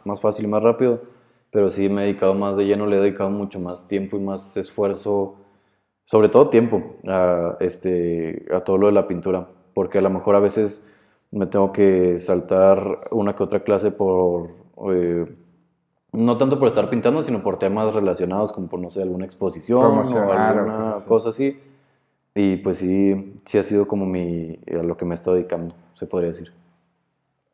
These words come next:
Speaker 2: La otra, ahorita dijiste que, que te fuiste, o sea, te fuiste de viaje, ¿no? A Estados Unidos o así. Que ahí
Speaker 1: Sí.
Speaker 2: conociste a la que te ayudó para el,
Speaker 1: Sí,
Speaker 2: para
Speaker 1: es que
Speaker 2: ponerle.
Speaker 1: te, te das cuenta del mundo tan diferente que es, eh, otro país,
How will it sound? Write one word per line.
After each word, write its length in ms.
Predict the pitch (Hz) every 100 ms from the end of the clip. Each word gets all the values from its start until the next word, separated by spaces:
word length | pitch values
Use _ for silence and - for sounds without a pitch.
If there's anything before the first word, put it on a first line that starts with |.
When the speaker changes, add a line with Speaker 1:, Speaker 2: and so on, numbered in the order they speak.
| _ _
Speaker 2:
La 180 | 113 120
otra, 340 | 120 127 131 127
ahorita 360 | 120 113 120
dijiste 540 | 123 127 117 - 123 123
que, 800 | 123 113 107 104 101 95 87 87 _ _ _ _
que 140 | 107
te 140 | 104 107
fuiste, 400 | 107 104 - 110
o 100 | 107
sea, 600 | 110 98 87 76 - _ _ _ _
te 100 | 104
fuiste 320 | 104 101 -
de 200 | 120 117
viaje, 440 | 101 104 - 113 98
¿no? 140 | 117
A 60 | 113
Estados 320 | - 107 -
Unidos 280 | 101 104 98
o 40 |
así. 260 | 90 107 - _ _
Que 80 | 98
ahí 60 | 90
Speaker 1:
Sí. 40 |
Speaker 2:
conociste 600 | 113 110 - 104 101 -
a 100 | 107
la 320 | 107 104 98
que 120 | - 95
te 100 | 95
ayudó 420 | 92 92 95 92
para 180 | 101 95
el, 160 | 92 92 -
Speaker 1:
Sí, 120 | -
Speaker 2:
para 140 | 107 113
Speaker 1:
es 180 | 127
que 100 | 127 147
Speaker 2:
ponerle. 200 | - - - 123
Speaker 1:
te, 160 | 120
te 160 | 131 143
das 100 | 139
cuenta 240 | 160 160
del 140 | 190 123
mundo 320 | 127 143 165
tan 120 | 165
diferente 440 | 123 104 110 143
que 160 | 147 110
es, 260 | 120 - -
eh, 220 | 127 135 131
otro 340 | 143 147 151
país, 400 | 120 107 151 143